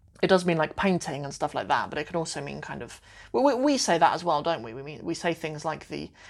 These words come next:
the creative arts, you know, we might mean writing and things like that. And it's, it's the same in Arabic with the word funun, uh, the singular of which is fan, um, with one noon with a shadda on it. So we're actually starting here. I'm gonna highlight it for you.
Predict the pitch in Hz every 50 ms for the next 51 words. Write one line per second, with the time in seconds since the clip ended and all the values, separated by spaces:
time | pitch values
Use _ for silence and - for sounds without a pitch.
0 | - - - 156 - - 175 165 165 160 160 160 - 160 151 160 147 139 123 -
1 | - _ - - - - - - 170 151 147 143 156 165 165 165 160 - 165 165
2 | 165 160 160 156 170 165 170 170 - - - 156 139 139 131 147 143 - 151 151
3 | - 143 - - - 110 - - _ - - - - - - - _ - 151 156
4 | 156 143 143 143 143 - 165 151 - - 160 - - 170 160 156 151 - - 135
5 | 123 120 - 117 - - 156 - 139 123 127 139 139 143 - - - - - -
6 | - 160 156 156 156 160 156 156 143 139 139 135 - - - _ _ _ - -
7 | - - _ _ - 160 156 156 185 185 - - 208 190 165 175 165 160 160 151
8 | 165 160 - - - 165 151 - - - - - - 175 160 151 143 131 120 110
9 | 123 - - _ _ - - 156 143 143 139 147 165 165 170 175 175 170 170 170
10 | 170 165 160 156 147 147 143 - 143 - - 147 147 - - 113 127 127 - -
11 | _ - _ _ _ - - - - - - - - 277 233 185 - - - 180
12 | 190 190 208 240 233 226 - 208 - - - 185 170 160 - 165 170 151 - -
13 | 185 160 135 95 - 107 - 165 156 151 147 147 151 151 - 104 - - 170 170
14 | 175 190 208 214